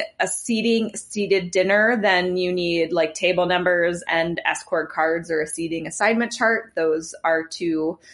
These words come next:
definite things. Um, but other than that, everything is small. And so I always tell my couples that if you're approaching the wedding, if you're, like, two, three, four weeks out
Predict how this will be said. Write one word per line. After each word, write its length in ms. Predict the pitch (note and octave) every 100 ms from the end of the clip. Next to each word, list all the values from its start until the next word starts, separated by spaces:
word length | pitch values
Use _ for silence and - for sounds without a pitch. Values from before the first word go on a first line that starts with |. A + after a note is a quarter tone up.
| - - _ -
definite 540 | G#3 G3 A3 G#3 - -
things. 540 | G3+ G#3 A3 A#3 A3 -
Um, 480 | G#3 G#3 G3+ G3+ - _ -
but 160 | B3+ A#3+
other 220 | C#4+ E4+
than 180 | E4+ F4
that, 180 | F4
everything 460 | C#4 B3+ D4+ E4 D4+
is 180 | D4 -
small. 440 | C4 C#4 B3+ E3
And 200 | - G#3
so 160 | A3+ A3
I 240 | - C4
always 320 | D#4 C#4 C4
tell 160 | - G3+
my 140 | F#3+
couples 400 | F3 F3+ F3+ E3+
that 100 | D#3+
if 140 | F3+ F#3
you're 240 | A3 B3
approaching 480 | A#3+ A3 F#3+ G3+ F#3
the 80 | E3+
wedding, 340 | E3 E3 D#3+
if 140 | D3+ E3+
you're, 160 | D#3+
like, 220 | E3 D#3
two, 340 | - G#3+ G3+ G3+
three, 300 | G3 F#3+ G3
four 280 | G3 F#3 F#3
weeks 260 | F3 -
out 400 | E3 D#3+ E3 -